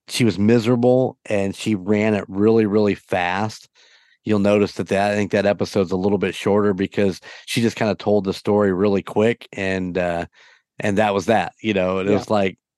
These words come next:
Speaker 1: she, it was all she could do to, just to kinda keep her composure to, to put it down. But, you know, we've talked about this multiple times in just this episode, you know, di-, di-, deep diving into something that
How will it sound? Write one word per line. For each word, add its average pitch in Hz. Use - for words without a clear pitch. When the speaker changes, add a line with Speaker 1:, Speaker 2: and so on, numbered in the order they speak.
Speaker 1:
she, 120
it 107
was 107
all 110
she 107
could 92
do 107
to, 95
just 95
to 98
kinda 98
keep -
her 107
composure 98
to, 90
to 104
put 104
it 90
down. 101
But, 90
you 127
know, 101
we've 123
talked 117
about 120
this 120
multiple 113
times 113
in 95
just 110
this 113
episode, 95
you 98
know, 92
di-, 101
di-, 104
deep 120
diving 113
into 104
something 101
that 101